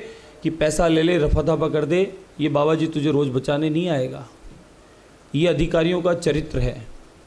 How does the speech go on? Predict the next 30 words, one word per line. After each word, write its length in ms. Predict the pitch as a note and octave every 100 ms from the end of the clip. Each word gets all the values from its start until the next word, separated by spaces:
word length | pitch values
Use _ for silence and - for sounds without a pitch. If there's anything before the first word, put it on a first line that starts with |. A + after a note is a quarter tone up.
| - - - - - -
हमने 320 | A#3+ F3 F#3+ G3
हंगामा 440 | E3+ F3 F#3+ G3
करने 300 | F#3 F3+ F#3
पर 160 | F#3 F#3
ये 80 |
मांग 280 | E3+ D#3 F#3
की 220 | - G3+ G3+ G3+ - - - - - - - - - - -
कि 100 | F3+
आप 380 | D#3+ F3 G3 -
उनको 240 | G3 F3+ F#3+
गिरफ्तार 460 | D#3 E3 - F#3+ G3
करिए। 280 | G3 G3+
पच्चीस 500 | G3 F3 E3+ A3 G#3
लोग 240 | G3 F#3 F3+
हैं 300 | F#3+ G#3 - - - - - - - E3+
और 120 | -
पच्चीस 380 | E3+ E3+ G#3+ F#3+
लोगों 240 | F#3+ F#3+ F#3+
के 60 |
पास 300 | F#3+ F#3+ -
कुछ 240 | - G3 F#3
यहाँ 180 | E3+ F3+
पहनने 380 | F3+ F3 F#3+ F3+
की 120 | G3
एक 180 | D3+ - -
चीज़ 280 | F3+ G3 E3+
थी, 200 | G3+ G#3 G#3 - - - - - - - - - -
एक 260 | F#3 F#3 F#3+ F#3 F3+ - -
बेसबॉल 520 | E3+ D#3 D#3 F3 F#3+
था, 220 | F3+